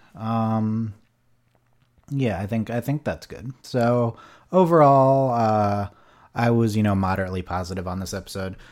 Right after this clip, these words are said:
Actually, I recently got asked on my Tumblr, dylan O V A dot tumblr dot com, to, uh, which is a good place to contact me if you wanna, like, ask questions about my opinions on stuff,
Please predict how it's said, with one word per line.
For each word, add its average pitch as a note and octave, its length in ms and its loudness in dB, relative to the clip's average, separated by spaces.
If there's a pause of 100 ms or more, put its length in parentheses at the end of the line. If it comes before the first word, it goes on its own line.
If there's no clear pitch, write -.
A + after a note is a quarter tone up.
(160)
Actually, A#2 380 -6
I G2+ 60 -2
recently G2 800 -6
got E2+ 260 -8
asked F2 320 -8
on F#2+ 140 -10
my E2+ 440 -10 (200)
Tumblr, A#2 460 0
dylan G2 360 -4
O F#2+ 140 -6
V F#2 200 -8
A F#2 180 -8
dot F2 220 -10
tumblr F2+ 260 -10
dot E2+ 160 -10
com, F2+ 240 -10
to, F2+ 380 -10 (440)
uh, F2+ 380 -6
which F2+ 180 -10
is F#2+ 60 -10
a F#2 60 -8
good F2 160 -8
place F2 200 -8
to - 100 -16
contact E2+ 480 -10
me F2 280 -8
if E2 120 -14
you F2 60 -14
wanna, D2+ 140 -14
like, C#2+ 140 -16
ask D2+ 160 -16
questions D#2 380 -14
about E2 180 -12
my E2 80 -12
opinions E2+ 400 -10
on E2+ 140 -10
stuff, F2 380 -12